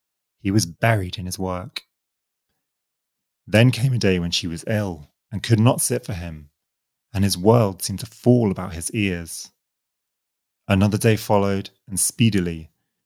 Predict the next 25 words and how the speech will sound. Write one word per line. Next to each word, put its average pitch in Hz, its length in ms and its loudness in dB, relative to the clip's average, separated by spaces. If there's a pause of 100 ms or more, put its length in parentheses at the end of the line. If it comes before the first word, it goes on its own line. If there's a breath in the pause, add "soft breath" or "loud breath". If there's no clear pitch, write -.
(120)
and 101 140 2
the 101 40 4
great 110 300 2
physician 107 500 -4
told 104 280 0
him 85 120 -4
his 82 180 -8
wife 90 340 -2
was 110 100 -14
dead. 98 380 -10 (1700)
The 113 80 -2
great 104 220 0
physician 98 440 -6
was 90 140 -6
touched - 520 -10
by 95 120 -6
the 87 160 -8
anguish 92 440 -4
on 87 60 -12
his 82 140 -8
face. - 540 -10 (1300)
"Yes, 92 460 -8
it 139 180 -12
seems 101 320 -4
hard," - 360 -4